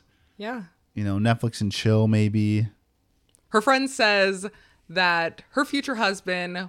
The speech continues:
Speaker 1: would have to allow her to have girls' night out. And if not, she would make her divorce him. I felt like all her and all of her friends had such a young energy to them.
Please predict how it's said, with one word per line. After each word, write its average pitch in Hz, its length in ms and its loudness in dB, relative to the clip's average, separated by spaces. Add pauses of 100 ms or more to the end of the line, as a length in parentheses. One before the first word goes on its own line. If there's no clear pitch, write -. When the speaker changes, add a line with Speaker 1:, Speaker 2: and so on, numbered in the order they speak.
Speaker 1:
would 185 240 0
have 202 300 -2
to 208 200 -6
allow 170 540 4
her 147 260 -4
to 139 180 -14
have 139 200 -4
girls' 135 280 -4
night 131 220 -6
out. 120 280 -4
And 165 100 -2
if 180 140 -4
not, 208 380 0 (300)
she - 200 -10
would 190 100 -4
make 180 180 -2
her 180 80 -2
divorce 131 360 -8
him. 196 240 -14 (520)
I 311 260 6
felt 220 300 2
like 202 180 2
all 170 260 2
her 247 280 2
and 180 220 0
all 165 160 2
of 160 80 0
her 156 100 0
friends 156 360 -2
had 170 200 -6
such 220 540 -2
a 220 60 0
young 151 340 0
energy 139 420 -4
to 185 120 -8
them. 180 440 -2